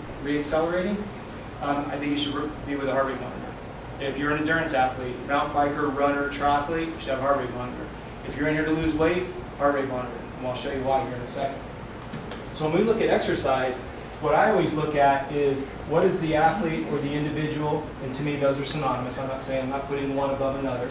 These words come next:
okay? What I'm saying for the individual is, are you training so often that your body never gets a chance to rejuvenate?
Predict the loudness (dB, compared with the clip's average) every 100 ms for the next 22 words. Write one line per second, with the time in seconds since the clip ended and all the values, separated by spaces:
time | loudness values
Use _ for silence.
0 | -6 -10 -8 -4 -2 -2 -4 -10 -12 -10
1 | -4 2 2 2 0 0 0 0 0 0
2 | 2 2 2 0 2 0 -2 -8 -10 -12
3 | -12 -4 0 2 2 0 0 0 2 0
4 | 0 2 4 4 4 4 4 0 -2 -2
5 | -6 -10 -12 -8 -2 -2 4 6 6 6
6 | 2 2 2 -2 -2 -4 -4 -4 -4 -2
7 | -2 -2 -2 -6